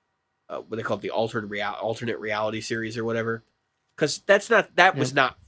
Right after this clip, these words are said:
Speaker 1: aimed at us, right? Like, that was aimed at a very specific market, which is probably mostly collectors. Um, but
Speaker 2: Yep.
Speaker 1: that, I think there is a market for it, right? Like, there's a collector out there that goes, "You know, I would really like this. You know, it'd be kinda cool if they did this,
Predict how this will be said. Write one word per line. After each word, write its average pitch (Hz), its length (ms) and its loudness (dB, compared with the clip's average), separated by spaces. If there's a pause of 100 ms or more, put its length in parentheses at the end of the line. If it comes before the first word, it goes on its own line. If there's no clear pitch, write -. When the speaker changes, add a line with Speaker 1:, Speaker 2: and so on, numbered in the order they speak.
(140)
Speaker 1:
aimed 107 240 -2
at 92 100 -6
us, - 340 -12
right? 101 320 -4
Like, 113 220 -4
that 131 160 2
was 135 120 -2
aimed 123 180 0
at 117 80 -2
a 110 80 -4
very 107 200 -2
specific 110 520 -8
market, 101 280 -8
which 98 160 -10
is 98 60 -12
probably 117 260 2
mostly 101 380 -8
collectors. 104 600 -10 (500)
Um, 117 460 2 (340)
but 139 300 2
Speaker 2:
Yep. 117 140 -6 (920)
Speaker 1:
that, 208 340 8 (160)
I 165 160 6
think 180 400 -2
there 160 180 6
is 208 160 4
a 190 60 6
market 180 460 6
for 92 260 -4
it, - 80 -16
right? 120 220 4
Like, 139 180 2
there's 151 160 2
a 143 60 4
collector 143 800 4
out 120 200 6
there 117 120 2
that 113 100 2
goes, 107 220 -2
"You 110 80 -4
know, 107 80 -4
I 104 140 -2
would 113 120 -8
really 107 160 -12
like 101 240 -14
this. 101 300 -12
You 107 80 -8
know, 101 60 -8
it'd 101 100 -14
be 101 140 -14
kinda 101 200 -6
cool 104 240 -2
if 95 60 -14
they 95 80 -8
did 92 180 -16
this, 101 220 -10